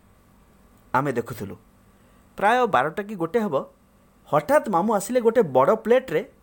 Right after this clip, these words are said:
ଶାଗ ଧରିକି, ଆଉ ଆମକୁ ଟିକେ ଟିକେ ଚାମଚରେ ଖୁଆଇଲେ। ମନରେ କିଛି ବାଛ ବିଚାର ନଥିଲା।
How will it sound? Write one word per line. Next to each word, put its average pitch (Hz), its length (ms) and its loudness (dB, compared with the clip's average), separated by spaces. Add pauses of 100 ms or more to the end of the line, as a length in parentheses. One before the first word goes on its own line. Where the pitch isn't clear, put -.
ଶାଗ 147 380 0
ଧରିକି, 117 420 -6 (1120)
ଆଉ 208 140 4
ଆମକୁ 180 340 0
ଟିକେ 196 280 0
ଟିକେ 196 320 -2 (300)
ଚାମଚରେ 220 540 2
ଖୁଆଇଲେ। 127 500 0 (1040)
ମନରେ 175 300 0
କିଛି 214 440 -4
ବାଛ 156 260 0
ବିଚାର 127 320 -2
ନଥିଲା। 107 420 -8